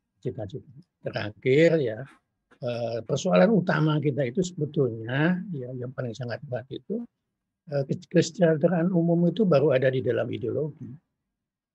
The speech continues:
dalam angan-angan kita. Oh, dalam praktek itu saya tidak perlu menjelaskan lah, tidak menjelaskan.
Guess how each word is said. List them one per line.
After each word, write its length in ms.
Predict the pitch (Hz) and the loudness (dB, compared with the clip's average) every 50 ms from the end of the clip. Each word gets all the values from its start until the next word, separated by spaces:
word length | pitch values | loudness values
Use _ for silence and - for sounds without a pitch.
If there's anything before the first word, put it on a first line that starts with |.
| _ _ - | _ _ -4
dalam 160 | 123 120 113 | -4 -4 -2
angan-angan 480 | 117 123 135 127 127 120 110 117 - - - - | -4 -4 -6 -6 -6 -8 -8 -12 -14 -12 -8 -6
kita. 320 | 151 165 170 165 139 123 | -6 -6 -6 -8 -2 2
Oh, 240 | 131 165 190 202 180 | 2 4 4 6 8
dalam 240 | 170 160 156 151 151 | 8 10 8 8 6
praktek 480 | 156 156 143 135 - - 151 139 165 | 4 2 0 0 0 -2 -2 0 0
itu 240 | 160 208 202 196 208 - _ _ _ _ _ | 0 0 0 0 -2 -6 _ _ _ _ _
saya 160 | - - 139 143 | -4 -2 -2 0
tidak 320 | 139 - 156 139 131 131 | 2 2 2 4 2 2
perlu 160 | - 131 123 | 2 0 0
menjelaskan 640 | 123 127 120 107 - 117 110 92 92 98 - 143 156 | 0 -2 -4 -4 -4 -4 -4 -6 -4 -2 0 2 2
lah, 160 | 139 117 104 98 _ _ | 2 0 -2 -6 _ _
tidak 240 | _ - 123 113 110 | _ -8 -8 -8 -8
menjelaskan. 480 | 113 110 110 117 120 - _ - 127 | -8 -10 -10 -10 -12 -16 _ -20 -20